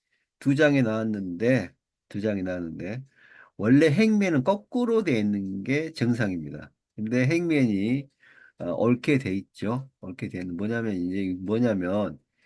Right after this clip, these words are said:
아, 이렇게 거꾸로 돼 있는 행맨이, 어, 옳게 돼 있다. 그러면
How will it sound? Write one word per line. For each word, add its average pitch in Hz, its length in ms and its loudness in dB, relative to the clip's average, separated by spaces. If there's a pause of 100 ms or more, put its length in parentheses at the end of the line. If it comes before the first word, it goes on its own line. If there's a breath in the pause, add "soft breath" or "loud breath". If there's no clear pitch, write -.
(800)
아, 101 280 0
이렇게 120 580 2
거꾸로 185 480 0
돼 160 120 4
있는 131 240 6
행맨이, 127 840 2 (800)
어, 90 440 -6
옳게 131 340 4
돼 107 140 2
있다. 78 480 -10 (1400)
그러면 143 600 6